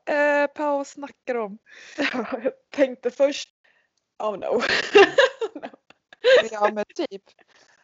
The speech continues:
Speaker 1: Ja, men alltså det var så himla lätt. Och jag tänkte så här, vi pratar ändå så himla mycket om varje dag. Vi pratar om allt mellan himmel och jord. Vi har, och vi pratar ju om viktiga saker också. Men, eh, framförallt eftersom att vi båda är ju nu, eh, vi spelar ju basket. Ja, men då,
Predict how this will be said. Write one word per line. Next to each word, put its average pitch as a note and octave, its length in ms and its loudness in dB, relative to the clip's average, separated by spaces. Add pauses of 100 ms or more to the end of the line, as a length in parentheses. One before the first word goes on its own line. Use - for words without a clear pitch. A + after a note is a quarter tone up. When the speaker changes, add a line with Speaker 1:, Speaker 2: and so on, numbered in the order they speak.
(500)
Speaker 1:
Ja, C#4+ 220 4
men D4 160 -2
alltså D#4 180 -2
det D4+ 120 -14
var D#4+ 100 -10
så D#4+ 100 -20
himla D4 140 -2
lätt. F4 340 -6
Och C4 100 -2
jag C4+ 80 -4
tänkte C4+ 200 -6
så A#3 40 0
här, A3+ 60 -8
vi C4+ 100 -4
pratar D#4 440 4
ändå D#4 180 -2
så C4 100 -14
himla B3+ 180 -10
mycket A#3+ 300 -8
om G#3+ 120 -10
varje A3+ 280 0
dag. G#3 200 -2
Vi A3 60 -12
pratar B3+ 340 -4
om A3 60 -10
allt B3 200 0
mellan G#3+ 140 -8
himmel A3 280 -14
och G3+ 60 -18
jord. G3 200 -6
Vi G#3+ 100 -4
har, A3 200 -6 (360)
och G#3+ 120 -6
vi A#3 60 -4
pratar B3+ 420 2
ju G#3+ 80 2
om G#3 320 -4
viktiga C#4+ 380 0
saker B3+ 240 0
också. B3 380 0 (480)
Men, A3+ 340 -2
eh, A3 500 -2
framförallt C4+ 580 0
eftersom A#3+ 280 -4
att G#3+ 120 -8
vi D4 200 -10
båda B3+ 360 -2
är A3+ 100 -4
ju G#3+ 160 -4
nu, G3 340 -8
eh, G3 320 -6
vi A3+ 80 -14
spelar A3 300 -4
ju F#3+ 120 -8
basket. G3+ 540 -10
Ja, A#3 220 -6
men G#3+ 120 -12
då, G#3+ 240 -4